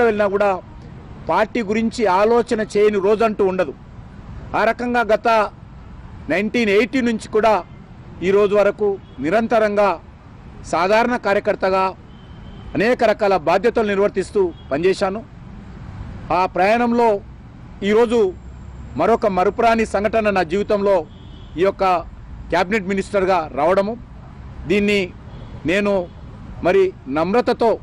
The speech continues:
ఈ బాధ్యత స్వీకరిస్తున్నాను. తప్పకుండా ఏ రకంగానైతే సాధారణ కార్యకర్తగా పనిచేశానో అదే పద్ధతిలో మరి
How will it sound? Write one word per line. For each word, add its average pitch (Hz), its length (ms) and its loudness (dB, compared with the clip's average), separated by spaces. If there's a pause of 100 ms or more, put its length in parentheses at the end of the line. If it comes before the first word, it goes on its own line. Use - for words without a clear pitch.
(280)
ఈ 151 40 -2 (100)
బాధ్యత 208 300 0 (460)
స్వీకరిస్తున్నాను. 196 720 0 (580)
తప్పకుండా 226 500 2 (920)
ఏ - 100 4
రకంగానైతే 220 500 0 (180)
సాధారణ 220 340 2 (120)
కార్యకర్తగా 196 580 0
పనిచేశానో 190 480 0 (760)
అదే 190 160 4 (120)
పద్ధతిలో 208 440 0 (880)
మరి 196 160 4